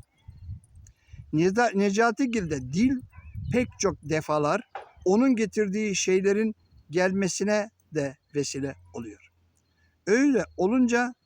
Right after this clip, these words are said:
onun dili üzerinde öncelikle durmak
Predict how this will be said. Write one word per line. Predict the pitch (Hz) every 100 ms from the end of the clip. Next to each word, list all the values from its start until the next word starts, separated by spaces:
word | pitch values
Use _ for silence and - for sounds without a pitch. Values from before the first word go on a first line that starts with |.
| _
onun | 185 208 262 226
dili | 214 233 -
üzerinde | 185 170 165 156 165 190 -
öncelikle | 160 175 170 214 - 170 143
durmak | 165 180 202